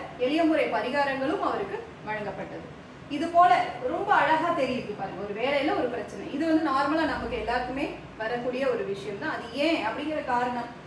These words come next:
எதனால வந்திருக்கு, அந்த எட்டுக்கும் ஆறுக்கும் அதிபதிகள் கூட இருக்கிற அமைப்பு, இது எல்லாமே அந்த சிக்கலை இன்னும் அதிகப்படுத்தி கொடுக்குது அப்படிங்கறத ரொம்ப அழகா தெள்ள தெளிவா இங்க நம்ம தெரிஞ்சுக்க முடியுது. இது போல்,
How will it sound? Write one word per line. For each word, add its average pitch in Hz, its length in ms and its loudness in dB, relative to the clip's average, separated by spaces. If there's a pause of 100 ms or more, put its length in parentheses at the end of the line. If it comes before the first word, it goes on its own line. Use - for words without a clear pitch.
(320)
எதனால 320 480 2
வந்திருக்கு, 247 640 0 (200)
அந்த 220 160 -10
எட்டுக்கும் 277 600 -2
ஆறுக்கும் 262 400 -2
அதிபதிகள் 247 560 -2
கூட 285 200 0
இருக்கிற 233 280 0
அமைப்பு, 220 440 -4 (180)
இது 240 140 -2
எல்லாமே 330 500 0 (260)
அந்த 214 180 -10
சிக்கலை 254 300 -2
இன்னும் 269 260 -2 (160)
அதிகப்படுத்தி 214 560 -6
கொடுக்குது 208 440 -6
அப்படிங்கறத 247 580 -2 (380)
ரொம்ப 294 220 2
அழகா 294 340 6
தெள்ள 269 260 0
தெளிவா 247 380 0 (120)
இங்க 240 200 -12
நம்ம 233 160 -6 (100)
தெரிஞ்சுக்க 220 360 -4 (100)
முடியுது. 196 320 -4 (420)
இது 262 220 -6
போல், 349 380 2